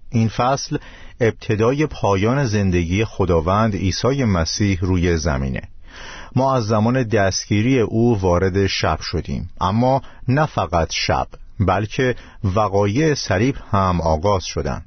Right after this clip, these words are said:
در ابتدای فصل سیزده، وقتی مسیح رو تسلیم کردن، وارد شب شدیم. اما اینجا بعد از سخنرانی در بالاخانه و صحبت از جلال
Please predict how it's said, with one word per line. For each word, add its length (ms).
در 180
ابتدای 640
فصل 460
سیزده، 720
وقتی 400
مسیح 500
رو 180
تسلیم 600
کردن، 680
وارد 420
شب 300
شدیم. 340
اما 240
اینجا 440
بعد 360
از 200
سخنرانی 800
در 280
بالاخانه 920
و 240
صحبت 560
از 240
جلال 580